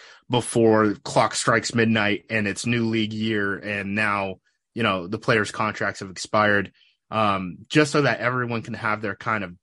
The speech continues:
ducks in a row ready to go for free agency. So that, like, if in, I just remember Ndamukong Suh and, and Mario Williams,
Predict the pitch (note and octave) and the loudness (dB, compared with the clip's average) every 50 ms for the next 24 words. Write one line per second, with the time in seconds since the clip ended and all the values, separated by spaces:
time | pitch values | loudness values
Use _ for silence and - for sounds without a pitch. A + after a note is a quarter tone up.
0 | _ - A2+ G#2+ G#2 - - - A2 G2+ F#2+ F2+ F#2 G2+ G#2 G2+ G2+ G2 F2+ F2 | _ -2 -2 -2 -2 -4 -8 -8 -8 -8 -6 -6 -2 -2 0 0 0 -2 -4 -8
1 | - - - _ _ - A#2+ A2+ A2+ A2 G#2+ A2 G#2+ A2+ G#2 G2+ - G#2+ - - | -12 -20 -20 _ _ 0 2 4 4 4 2 2 2 0 0 0 0 -6 -6 -4
2 | - G#2 G#2 G2+ G2+ F#2+ G#2 G2+ F2 - - G2 F2 - - A2 G2 F#2+ F#2 E2+ | -2 0 0 0 0 -2 -4 -6 -6 -6 -6 -6 -4 -4 -4 -2 -2 -2 -2 -4
3 | E2 F#2 F2 D2+ E2 - - - _ _ _ _ _ _ _ _ _ _ _ _ | -4 -8 -8 -10 -10 -12 -16 -18 _ _ _ _ _ _ _ _ _ _ _ _
4 | _ _ - B2 - C#3 A#2+ A2 A#2+ - - B2 B2+ B2 A#2+ G#2+ - A#2+ A2 G#2+ | _ _ -4 -2 2 4 2 2 2 0 0 0 0 2 0 0 2 2 2 2
5 | G#2 G#2 G2+ G2+ G2 F#2 G2 F#2+ G2+ G2+ F#2+ - G2+ G2 F#2 - - G#2+ G#2 G2 | 4 4 2 2 2 0 -2 -2 -2 -2 -2 -4 -6 -6 -6 -6 -2 -2 0 0
6 | G2 G2 F2+ F2+ F2 D#2 - - F2+ F#2+ F#2 F2+ F2 F2 F2 D#2+ E2 F#2 - - | 0 0 -2 -4 -6 -6 -8 -8 -8 -6 -4 -4 -4 -4 -4 -6 -8 -14 -16 -18
7 | - F2+ F2+ G#2+ G#2+ - A#2+ G#2+ G#2 G#2 G#2 G#2+ G#2 G2+ G2+ G2 G2+ G2+ G#2 G#2 | -18 -14 -14 -10 -6 -2 0 2 2 4 4 4 4 2 2 2 0 0 0 2
8 | G#2 G2+ G2 G2 F#2+ F#2+ - - - - | 0 0 -2 -4 -4 -4 -6 -8 -8 -12